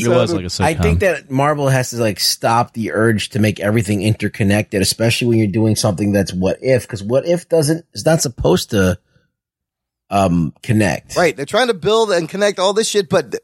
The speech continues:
Speaker 1: does that mean they're gonna build, bring these people to live action? What is the end game? Is it just in this animated What If universe these people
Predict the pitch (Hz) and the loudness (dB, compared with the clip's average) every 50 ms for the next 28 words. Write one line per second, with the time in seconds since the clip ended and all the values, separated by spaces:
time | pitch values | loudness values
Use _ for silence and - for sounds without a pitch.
0 | - 131 117 165 165 147 196 190 185 185 190 202 196 180 156 147 147 151 151 135 | -14 -4 -4 -4 0 2 2 2 2 2 0 0 2 0 0 0 0 0 -2 -2
1 | 107 117 135 143 147 120 110 95 _ - 127 143 151 151 139 135 123 - - 143 | -2 0 2 2 2 0 -2 -10 _ -2 0 2 2 2 2 0 -2 -2 -4 -2
2 | - 131 127 120 120 107 98 98 104 101 92 98 101 117 120 - - 151 131 120 | 0 0 0 0 0 0 2 2 2 2 0 0 0 -2 -2 -2 -4 -4 -2 0
3 | 123 123 127 123 113 110 107 110 - 87 117 131 131 113 87 87 104 120 113 131 | 0 2 2 0 -2 -2 -2 -2 0 0 0 -2 -2 -2 -2 0 0 0 0 -2
4 | 117 95 - 135 135 127 - 92 98 117 120 117 110 107 - - 101 117 117 120 | -2 0 0 0 0 0 -4 -4 -2 0 2 2 2 0 0 -2 0 0 2 2
5 | 120 113 113 110 104 120 120 113 110 - 127 147 151 147 139 147 147 143 - 143 | 2 2 0 0 0 0 0 0 0 -2 -4 -6 -4 0 2 2 0 0 -2 -8
6 | 139 - _ 147 135 - 123 123 117 - | -14 -12 _ -14 -6 -2 0 0 0 -2